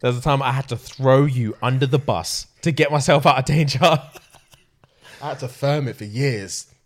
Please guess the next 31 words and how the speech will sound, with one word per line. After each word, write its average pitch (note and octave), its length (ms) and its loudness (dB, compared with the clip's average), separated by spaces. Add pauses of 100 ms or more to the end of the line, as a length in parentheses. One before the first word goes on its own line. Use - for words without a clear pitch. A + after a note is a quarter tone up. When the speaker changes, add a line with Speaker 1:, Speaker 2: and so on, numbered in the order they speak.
(160)
Speaker 1:
You A#2+ 140 -4
did. A#2 360 -2 (220)
You D#3+ 200 2
actually G3+ 240 2
had E3 140 -2
to D#3+ 100 -6
g-, C#3 180 -12
ah, C3+ 540 2 (760)
for C3 140 0
context. A#2+ 580 -4 (400)
I'm - 100 2
not D#3+ 120 0
gonna C#3 140 2
say, B2+ 240 0
I'm C3+ 120 0
not F3+ 80 2
gonna D#3 120 -2
go D3 80 2
into C3+ 140 -2
details, A#2+ 440 -4
but B2 160 -6
there D3 180 2
was D#3 120 2
just D#3 180 -2
a D#3+ 40 0
time A2+ 380 -6 (320)
where A#2 260 0
I C#3 720 -2 (260)
had A2 300 -6
fucked D3 400 -4
up. G#2+ 380 -6